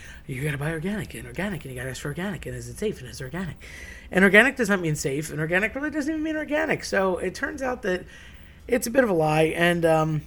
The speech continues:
you know, you do what you want with this. I'm just telling you what I know for facts from people that are actually in the produce world. So I am in entertainment. I've been in entertainment for years,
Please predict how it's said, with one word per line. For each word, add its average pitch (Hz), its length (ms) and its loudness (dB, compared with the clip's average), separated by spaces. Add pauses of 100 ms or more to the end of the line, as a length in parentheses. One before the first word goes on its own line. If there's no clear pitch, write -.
(100)
you 254 140 2
know, 202 220 6
you 214 80 -6
do 226 120 4
what 220 140 4
you 185 60 4
want 175 140 4
with 165 100 -2
this. 165 260 4
I'm 175 140 -2
just 165 160 -4
telling 165 200 2
you 156 120 2
what 147 160 0
I 147 80 -2
know 143 420 -4
for 254 180 -2
facts 147 380 -2
from 151 200 -6
people 143 320 -6
that 123 280 -10 (400)
are 147 140 -2
actually 139 420 -6
in 143 200 -4
the 131 160 -8
produce 135 420 -8
world. 120 320 -8
So 143 280 2
I 170 240 4
am 165 240 2
in 156 120 0
entertainment. 143 480 -4
I've 127 80 -10
been 135 140 -8
in 135 100 -8
entertainment 131 400 -12
for - 100 -16
years, 165 420 2